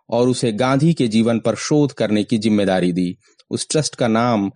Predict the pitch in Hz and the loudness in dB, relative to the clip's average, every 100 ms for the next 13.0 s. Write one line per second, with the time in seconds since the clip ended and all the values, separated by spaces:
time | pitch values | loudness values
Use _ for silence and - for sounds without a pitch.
0 | - _ - 120 127 127 147 143 120 117 | -12 _ -6 -2 0 2 2 2 0 -2
1 | - 120 110 - 127 117 98 - 95 90 | -2 -2 -4 -4 -2 0 -2 -4 -2 0
2 | 87 85 - _ _ _ _ _ - 226 | 0 -2 -10 _ _ _ _ _ -2 -2
3 | - 165 160 - - - - 147 143 - | 0 0 0 -2 -10 -6 0 2 2 2
4 | 190 202 180 147 - 151 160 156 147 151 | 2 2 0 0 2 2 4 2 2 2
5 | 156 143 143 131 127 147 147 131 143 139 | 2 2 0 0 0 0 0 -2 0 0
6 | 135 - 135 147 151 131 107 104 - 131 | 0 0 2 4 4 2 2 0 2 0
7 | 147 - _ _ 147 160 143 165 131 117 | 0 -6 _ _ -4 0 2 2 2 2
8 | 135 135 151 160 180 175 135 131 147 151 | 2 4 4 4 2 2 2 2 2 2
9 | 151 147 143 - 135 117 131 165 156 151 | 2 2 0 2 2 2 2 2 0 0
10 | 139 127 123 123 123 120 120 117 117 107 | 0 0 0 0 0 0 0 0 0 0
11 | 120 107 92 92 - _ _ _ 156 151 | 0 0 -2 -2 -6 _ _ _ 0 2
12 | 156 113 104 110 107 - 120 - 95 90 | 0 -2 0 -2 -2 -2 -6 -6 -12 -12